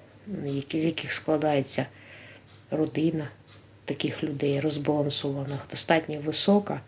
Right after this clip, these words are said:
І якщо кількість людей таких достатньо висока в країні, то така країна, вона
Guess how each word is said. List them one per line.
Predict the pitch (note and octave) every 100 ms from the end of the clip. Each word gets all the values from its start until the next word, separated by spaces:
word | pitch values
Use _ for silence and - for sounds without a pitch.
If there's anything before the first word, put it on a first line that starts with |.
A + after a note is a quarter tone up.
| - - - - - -
І | D3 C#3+ C#3 D3
якщо | D3 D3 - E3+ - - -
кількість | - D#3 - D#3+ - D#3
людей | D3 F3 E3+ - - - - -
таких | - C#3+ E3+ D#3+ - - -
достатньо | D3 - E3 D#3 D3+
висока | D3+ - D#3+ D3+ D3+ - -
в |
країні, | - E3 F#3 A3 F3 C#3+ - - - - - -
то | - D3 D3
така | D3 C#3 F#3+
країна, | - D3 C#3+ F3 F3 C#3+ - - - - - -
вона | C#3 C#3 D3 D3+